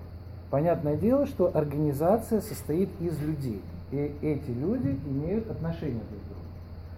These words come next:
И в этом смысле качественные отношения в организации, они влияют на эффективность и результат организации. Каждый из вас работал когда-то в какой-то организации.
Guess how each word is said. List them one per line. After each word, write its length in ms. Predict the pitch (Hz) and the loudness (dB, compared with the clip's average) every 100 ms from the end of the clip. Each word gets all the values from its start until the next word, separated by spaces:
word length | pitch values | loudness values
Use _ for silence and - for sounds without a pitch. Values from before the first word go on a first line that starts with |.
| - - - - - | -12 -14 -12 -12 -4
И 40 | 160 | 2
в 80 | |
этом 240 | 196 196 202 | 4 4 2
смысле 600 | 247 277 285 226 180 - - - | 4 4 4 2 2 2 -4 -4
качественные 640 | - 208 202 - - 170 165 | 4 6 4 -2 -4 0 0
отношения 560 | 156 175 170 180 156 135 | 0 -2 0 2 2 2
в 60 | |
организации, 880 | 139 143 151 156 226 262 - 233 220 - - - - | 0 0 0 2 2 0 0 2 2 0 -10 -8 0
они 400 | 139 160 208 254 | 2 6 6 6
влияют 720 | 180 160 151 165 180 202 196 | 6 4 6 8 10 8 6
на 260 | 156 170 - | 4 2 2
эффективность 800 | 151 - 143 - 185 196 180 - 160 | -2 0 -2 2 4 4 2 0 2
и 160 | 185 | 4
результат 600 | 180 156 156 151 135 110 | 4 2 2 4 4 2
организации. 680 | 107 104 104 95 87 - 190 | -2 -4 -6 -6 -8 -8 0
Каждый 380 | 180 190 160 165 | 8 8 8 4
из 100 | 156 | 4
вас 300 | 190 254 254 | 4 4 4
работал 440 | 160 151 202 - | 2 4 4 4
когда-то 540 | 151 135 123 165 175 139 | 0 0 4 4 4 2
в 60 | |
какой-то 420 | - 120 147 156 147 | -2 -2 0 0 0
организации. 720 | 131 131 135 117 87 - | 0 0 2 0 -4 -10